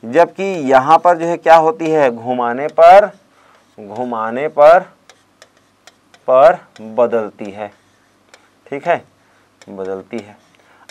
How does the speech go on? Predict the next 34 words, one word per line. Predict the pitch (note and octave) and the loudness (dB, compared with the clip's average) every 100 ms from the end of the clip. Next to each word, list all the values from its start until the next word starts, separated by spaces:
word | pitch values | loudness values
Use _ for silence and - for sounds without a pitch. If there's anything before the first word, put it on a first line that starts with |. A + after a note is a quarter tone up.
| - | 0
अब | F#3 E3+ C3+ C#3+ D3 | 0 2 -4 -2 -2
अगली | D3 F3+ | -2 -4
बात | G3 G3 F#3 | 0 0 0
यह | F#3 | -4
है | E3 F3+ _ _ _ | -4 -6 _ _ _
कि | G#3+ A#3 E3+ | 0 0 2
जो | D#3+ G#3 | 4 4
अध्रुवित | - D#3+ F#3+ F#3+ A3 A3+ | 4 4 4 4 4 2
प्रकाश | G#3+ G3+ G3+ G3+ | 0 0 0 0
है | G#3 | -2
उसका | F3+ - F#3+ | -2 0 0
स्रोत | F#3 F#3+ F#3+ | 2 0 2
क्या | F#3+ | 2
है, | F3+ E3+ | 2 0
सभी | D#3+ C#3+ F#3+ | 0 2 0
सामान्य | F3 E3 E3+ E3+ F#3+ A3+ _ _ C#3+ | 2 2 2 -2 -4 -8 _ _ -6
मतलब | F3+ E3+ | -2 0
सभी | D#3 D3 F3+ | 0 -2 0
प्राकृतिक | G3 F3+ F3 F#3 E3+ | 2 2 0 -8 -10
स्रोत | _ E3+ F3+ | _ -4 -4
जो | D#3 F3 | -4 -6
है | |
क्या | E3+ F3 | 0 2
होते | E3+ E3+ E3+ | 2 0 -6
हैं, | D#3+ B2+ | -8 -8
सभी | B2 A#2 C#3+ F3+ | -6 -6 -6 -4
प्राकृतिक | C#3+ C3+ C3 B2+ F3 E3+ | 0 0 -2 -10 -10 -10
स्रोत | - D#3 D#3+ | -8 -8 -4
क्या | D3+ | -2
होते | D3 C#3+ D#3 | -2 -2 -6
हैं, | D#3 F3+ G3 - - _ _ _ - | -4 -4 -6 -12 -20 _ _ _ -14
वो | C3+ D3+ D#3 | -4 -2 0
जो | C#3+ | -2
है | D3+ F3 | 0 -2